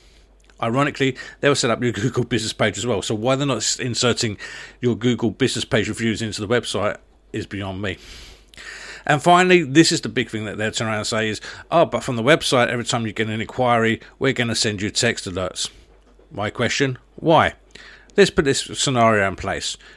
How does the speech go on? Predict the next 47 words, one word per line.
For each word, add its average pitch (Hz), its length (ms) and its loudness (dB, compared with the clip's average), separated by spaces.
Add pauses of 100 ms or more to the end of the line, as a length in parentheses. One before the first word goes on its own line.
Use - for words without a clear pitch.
You're 139 260 4
at 127 120 2
a 127 60 0
customer's 120 440 0
place 104 360 -2
right 101 180 -2
now. 92 240 -6 (240)
You 104 140 -2
might 98 180 -4
be 104 80 -2
a 95 80 -4
plumber, 120 540 0 (200)
you 107 120 -4
might 98 180 -4
be 101 100 -2
an 95 100 -2
electrician, 113 640 -2 (200)
you 113 160 -6
might 104 220 -4
be 107 80 -6
an 98 100 -6
installer. 101 440 -2
It 120 140 -2
doesn't - 200 -4
matter 104 160 0
what 101 180 0
it - 80 -4
is. 87 240 -8 (240)
You're 131 160 6
working 143 380 4
at 78 80 -6
your 110 100 -6
client's 117 400 -2
place, 104 400 -4 (120)
sorting 110 420 -4
out 104 160 -2
their 98 140 -4
problem, 101 480 -2
and 117 180 -2
you 117 80 2
get 110 160 0
a 110 60 0
text - 320 0
alert 117 180 0
on 101 80 -8
your 104 140 -4
phone. 95 340 -2